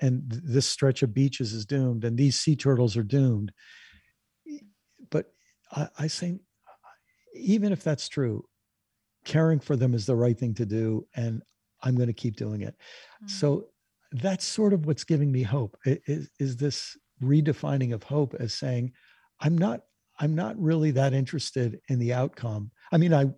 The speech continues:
Speaker 1: want there to be a good outcome, and I want to be smart and savvy about good outcomes, but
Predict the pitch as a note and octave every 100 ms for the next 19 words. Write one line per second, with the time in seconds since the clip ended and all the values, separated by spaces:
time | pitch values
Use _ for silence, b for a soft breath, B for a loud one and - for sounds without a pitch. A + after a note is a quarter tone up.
0 | _ C#3+ D#3+ E3 D#3 C3 A#2+ B2+ B2+ B2
1 | C3+ - B2 A2 B2 B2 A#2+ C3+ B2 B2+
2 | B2 A#2+ - - B2+ C3 B2 A2 C3+ B2
3 | A#2+ A#2+ A2+ A2 B2 A#2 B2 - A#2+ A2+
4 | - B B B _ C3+ C3+